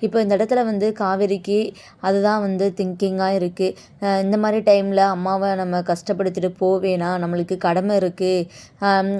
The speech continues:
ஃபஸ்ட்டு நம்மளால முடிஞ்ச வரையும் அம்மாவுக்கு வந்து ஹெல்ப் பண்ணுவோம். ஃபஸ்ட்டு அப்பளவு, அப்பளம் பிசினஸை வந்து நல்லா வந்து டெவலப் பண்ணுவோம். ஆ, அம்-, நம்ம டெவலப் பண்ணி கொடுத்துட்டு அம்மாவை பார்த்துக்கிற மாதிரி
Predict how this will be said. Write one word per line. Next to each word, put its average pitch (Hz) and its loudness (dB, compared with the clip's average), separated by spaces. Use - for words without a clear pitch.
ஃபஸ்ட்டு 220 -2
நம்மளால 196 0
முடிஞ்ச 214 0
வரையும் 202 2
அம்மாவுக்கு 190 -2
வந்து 185 -2
ஹெல்ப் 190 -2
பண்ணுவோம். 185 -2
ஃபஸ்ட்டு 175 -4
அப்பளவு, 208 0
அப்பளம் 202 -2
பிசினஸை 185 -6
வந்து 185 -4
நல்லா 185 0
வந்து 185 -4
டெவலப் 185 0
பண்ணுவோம். 175 0
ஆ, 208 -2
அம்-, 190 -4
நம்ம 185 -2
டெவலப் 208 2
பண்ணி 208 -2
கொடுத்துட்டு 185 -2
அம்மாவை 196 0
பார்த்துக்கிற 185 -2
மாதிரி 180 0